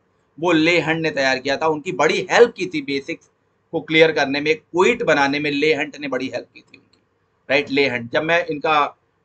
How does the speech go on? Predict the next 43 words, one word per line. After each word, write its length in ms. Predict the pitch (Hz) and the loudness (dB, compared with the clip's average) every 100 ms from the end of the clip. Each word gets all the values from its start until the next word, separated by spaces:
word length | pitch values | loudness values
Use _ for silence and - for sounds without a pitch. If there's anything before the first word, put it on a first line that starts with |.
| - | 0
paid 240 | 175 202 | 2 4
batch 240 | 190 170 160 | 2 2 0
में 80 | 156 | -6
आपको 300 | 151 151 147 | -6 -6 -4
जब 100 | 139 | -2
lecture 280 | 139 - 135 | -4 -4 -6
दूंगा 200 | 131 143 | -4 -6
पूरा 220 | 139 147 143 | -4 -2 -2
डिटेल 340 | 135 139 151 | -4 -4 -4
से 60 | 151 | -4
पढ़ा 200 | 127 131 | -2 -2
के, 120 | 165 | -2
तो 60 | |
उसमें 200 | 156 151 | -8 -8
ये 60 | 151 | -10
चीज 160 | 151 143 | -10 -8
मैं 100 | 139 | -6
बताऊंगा, 460 | 117 117 117 - _ _ _ _ - | -6 -8 -10 -18 _ _ _ _ -2
Right? 280 | 123 143 - | 0 0 -4
ले 280 | 120 127 147 | -6 0 0
हंट 280 | 135 143 147 | 0 -6 -4
का 100 | 139 | -6
नाम 180 | 131 135 | -4 -2
याद 220 | 135 135 | -4 -4
रखिएगा, 360 | 135 147 139 147 | -10 -8 -4 -6
बहुत 520 | - - - 120 - | -8 -20 -4 -4 -4
important 540 | 113 - - - - | -10 -14 -14 -16 -18
है, 60 | - _ _ _ _ _ - | -20 _ _ _ _ _ -8
ठीक 140 | 123 | -4
है? 180 | 135 - _ _ - | -2 -4 _ _ 4
और 280 | 156 160 - | 4 4 -2
इनका 280 | 156 147 185 | -6 0 2
एक 140 | 180 143 | 2 2
वर्क 220 | 185 190 | 2 2
रहा 260 | 170 151 151 | -2 2 2
है 140 | 180 196 - | 2 -2 -2
ओ 180 | 190 226 | 2 4
सॉलिट्यूड, 720 | 220 160 143 147 - 127 120 - | 2 0 0 0 -4 -6 -8 -8
क्या 140 | 135 139 | -2 0
रहा 220 | 139 147 | 0 -2
है? 160 | 147 - _ _ _ _ _ _ - | -4 -8 _ _ _ _ _ _ -6
ओ 180 | 185 202 | -4 -4
सॉलिट्यूड, 680 | - 135 135 131 127 110 | -2 -2 -2 -4 -6 -12